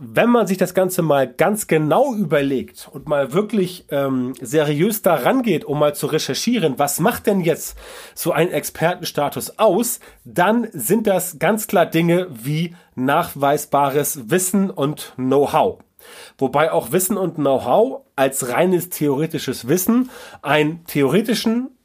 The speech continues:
ne, wie gesagt, Expertenstatus, ähm, ähm, erzeugen. Das macht aber dann die Person noch nicht zum Experten in der Umsetzung,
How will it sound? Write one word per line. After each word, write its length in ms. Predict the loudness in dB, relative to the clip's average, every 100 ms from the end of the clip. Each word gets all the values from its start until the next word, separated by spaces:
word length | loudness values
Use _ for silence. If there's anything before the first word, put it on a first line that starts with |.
| -2
ne, 180 | -2 -2
wie 80 | -4
gesagt, 500 | -2 0 0 -2 -4
Expertenstatus, 1120 | -2 -2 0 0 0 -4 2 2 2 -4 -6 -6
ähm, 480 | -2 0 0 -4 -10 -18 -20 -20 -20 _ -2
ähm, 440 | 0 0 -2 -6
erzeugen. 600 | -6 -4 2 4 4 2
Das 220 | 2 0 2
macht 360 | 0 0 -2
aber 180 | 2 2
dann 220 | 4 2
die 100 | 0
Person 460 | -4 -4 0 -2 0
noch 160 | 0
nicht 280 | 2 2 0
zum 160 | -4 -2
Experten 540 | -4 -2 0 0 -2
in 140 | -2 2
der 100 | 2
Umsetzung, 600 | 2 2 0 -2 -10